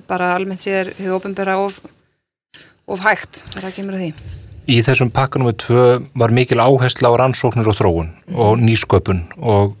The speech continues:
Speaker 2: það viðurkenna allir að til framtíðar er það mikilvægt.
Speaker 1: Mhm.
Speaker 2: Í, í neyðarpakka, í neyðaraðstæðum eru rannsóknir og þróun hins vegar fyrirbæri sem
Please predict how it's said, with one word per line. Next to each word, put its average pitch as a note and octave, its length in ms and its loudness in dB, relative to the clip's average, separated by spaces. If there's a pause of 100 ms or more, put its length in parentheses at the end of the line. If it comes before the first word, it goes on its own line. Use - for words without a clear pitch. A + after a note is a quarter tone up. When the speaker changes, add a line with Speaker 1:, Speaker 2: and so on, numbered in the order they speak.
(120)
Speaker 2:
það A2 320 2
viðurkenna A2+ 440 2
allir A2+ 180 2
að G#2+ 260 2
til G#2 120 -2
framtíðar A2 480 2
er G#2 100 0
það G#2+ 80 2
mikilvægt. F#2+ 640 -2
Speaker 1:
Mhm. F3+ 260 -10 (380)
Speaker 2:
Í, A#2+ 120 0 (300)
í B2 160 2
neyðarpakka, A#2 800 2
í A2 80 2
neyðaraðstæðum A#2 1000 2
eru A2+ 300 2
rannsóknir A2+ 480 2
og G2+ 80 0
þróun A#2+ 400 2
hins A#2 180 0
vegar G#2+ 300 2 (560)
fyrirbæri A#2+ 580 2
sem B2 160 0